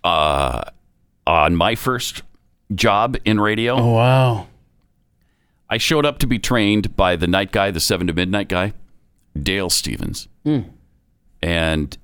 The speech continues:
Speaker 1: uh, this was on the, from the mean streets of Helena.
Speaker 2: Oh, wow.
Speaker 1: Where drive-by shootings happened on a regular basis. And we were,
Speaker 2: This
Speaker 1: we were located right on a city street with a huge plate glass window
Speaker 2: <gasps> After
Speaker 1: to the
Speaker 2: dark.
Speaker 1: right of us,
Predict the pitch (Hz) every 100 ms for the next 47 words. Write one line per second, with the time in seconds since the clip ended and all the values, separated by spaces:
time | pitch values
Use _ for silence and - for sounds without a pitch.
0 | - 78 69 64 58 52 50 87 104 -
1 | - - _ 87 90 - 101 95 95 85
2 | 73 - 76 64 69 - 65 60 65 98
3 | 87 - - 123 127 117 92 - - _
4 | - 69 76 71 85 85 73 71 - 82
5 | 76 71 69 69 73 71 67 65 76 73
6 | 69 67 69 - - - - 65 67 64
7 | 64 - _ _ _ _ _ - - 92
8 | 82 82 90 95 92 85 73 90 107 95
9 | 95 95 90 78 - 90 73 - - 85
10 | 80 78 73 67 - 117 104 87 - 107
11 | 95 90 80 71 87 78 90 80 65 64
12 | - - - - 123 131 135 120 - 76
13 | 71 69 62 -